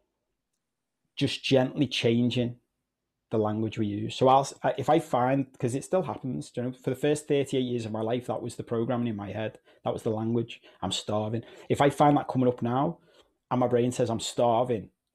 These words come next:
I'll just gently say, "A-, are we though? Like, how much do we need to eat right now? We're not, we're not really starving." It's, it's very unlikely that any of us are ever starving in the world in which we live. Um,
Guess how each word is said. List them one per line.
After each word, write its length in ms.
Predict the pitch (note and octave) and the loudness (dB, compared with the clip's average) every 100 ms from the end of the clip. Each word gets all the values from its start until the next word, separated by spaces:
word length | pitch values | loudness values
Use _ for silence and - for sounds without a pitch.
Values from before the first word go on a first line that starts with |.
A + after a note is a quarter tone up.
| - | -4
I'll 120 | A#2+ | -4
just 220 | C3+ - | -4 -4
gently 260 | A#2+ G#2+ A#2 | -2 -2 -6
say, 360 | A2 G#2 - _ _ - | -8 -8 -12 _ _ -12
"A-, 140 | - _ - | -12 _ 0
are 200 | A2+ A#2 | 2 2
we 100 | A2+ | 0
though? 180 | G2 - _ _ _ _ _ - | -2 -8 _ _ _ _ _ -12
Like, 220 | G#2+ G2+ | -10 -10
how 160 | - B2 | 0 2
much 300 | A#2+ G#2 - | 2 -2 -4
do 100 | A#2 | -2
we 80 | G#2 | 0
need 200 | G2 F#2 | -2 -6
to 140 | - | -8
eat 180 | G2+ - | -10 -8
right 180 | F#2 - | -8 -8
now? 260 | G2 F2+ - _ _ _ _ _ _ _ _ _ _ - | -10 -12 -16 _ _ _ _ _ _ _ _ _ _ -6
We're 100 | G#2+ | -4
not, 200 | F#2+ - - | -4 -8 -4
we're 120 | E3 | 0
not 180 | A2+ F2+ | 0 0
really 300 | F2+ F#2 F2+ | -2 0 -2
starving." 460 | - G2 G2 G2 | -6 -6 -6 -10
It's, 160 | - - A#2+ | -12 -10 -6
it's 140 | - A#2+ | -6 2
very 280 | B2 B2 B2+ | 6 6 4
unlikely 500 | A#2+ A2+ G2+ G2 A2 | 2 2 2 0 -4
that 160 | G#2 A2 | -4 -4
any 180 | G2+ | -4
of 100 | G2+ | -4
us 160 | G2 - | -6 -10
are 80 | - | -6
ever 220 | G#2 G2 | -4 -4
starving 600 | G2+ - G#2 G2+ G2+ G#2 | -6 -6 -2 -2 -2 -4
in 100 | G2+ | -4
the 60 | G2 | -4
world 280 | F#2+ F#2+ F#2 | -6 -6 -8
in 80 | F#2 | -8
which 240 | - - - | -10 -16 -10
we 140 | F#2+ | -6
live. 240 | F#2+ G2+ C3 _ _ _ - - - - - | -4 -6 -8 _ _ _ -20 -20 -20 -16 2
Um, 360 | A2 G#2 G#2 | 4 4 0